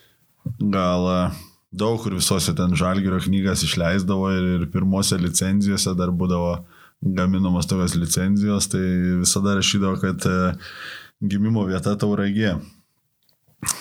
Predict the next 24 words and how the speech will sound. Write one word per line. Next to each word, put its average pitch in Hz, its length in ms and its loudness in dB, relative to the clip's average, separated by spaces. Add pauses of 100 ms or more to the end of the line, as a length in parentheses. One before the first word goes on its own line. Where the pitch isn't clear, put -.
Tai 90 200 -2 (180)
kažkaip 85 520 0
iš - 160 0
pradžių 90 580 2
nekreipdavau 90 680 2
dėmesio, 92 480 2
bet 92 240 -2
paskui - 320 0
jau 87 160 0 (380)
pradėjo 87 500 2
visus 90 320 2
erzinti 87 640 2
<laughs> - 100 2
ir, 101 120 0 (580)
ir 107 180 0
tas 98 300 0 (180)
prisiėmimas, 92 1300 2
sakykim, 101 720 0
tai, 101 160 -2 (240)
tai 104 180 -2
jo, 117 220 0
tai 92 180 -4
paskui 107 320 0
tiesiog, 131 460 0